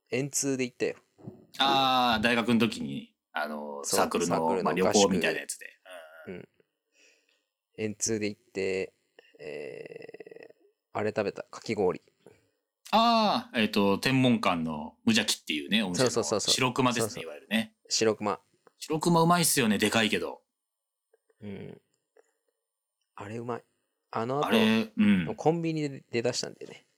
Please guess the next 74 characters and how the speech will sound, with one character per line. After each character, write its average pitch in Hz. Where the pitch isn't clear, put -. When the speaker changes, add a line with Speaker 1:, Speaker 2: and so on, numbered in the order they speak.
Speaker 2:
あ、 123
そ 131
う -
そ 104
う。 101
今 127
は 80
ね、 120
コ 110
ン 107
ビ 107
ニ 104
と -
か 82
ス -
ー 87
パ 80
ー 73
で 71
も 135
売 -
っ 95
て 90
ま -
す -
よ -
ね。 117
Speaker 1:
う 101
ん。 -
う 101
ん。 87
鹿 -
児 120
島 120
は 110
ね、 -
す -
ご 92
い、 -
う 101
ま 104
い、 202
Speaker 2:
う -
ん。 208
Speaker 1:
う -
ま 131
い 85
イ -
メ 76
ー -
ジ -
が -
あ -
る、 -
い 92
ろ 76
い -
ろ。 -
Speaker 2:
鹿 104
児 101
島 107
な 104
ん 107
で 110
も 110
う 110
ま 113
い 117
っ -
す -
ね。 101
非 101
常 123
に 117